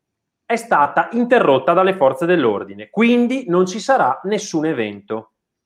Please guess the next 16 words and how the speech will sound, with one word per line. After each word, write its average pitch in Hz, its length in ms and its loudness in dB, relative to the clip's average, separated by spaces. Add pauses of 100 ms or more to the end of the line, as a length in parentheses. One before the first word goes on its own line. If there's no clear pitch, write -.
Ok? 127 440 -6
Ecco, - 380 -8 (960)
quello 277 360 4
che 196 160 2
tu 220 120 0
stavi 202 240 2
dicendo 185 460 0
prima, 123 300 -2
no? 185 500 -4
Cioè, 185 200 0
dei 208 160 2
giornalisti 226 580 0
ti 208 100 -6
dicono 208 320 2
una 180 160 2
cosa. 117 440 0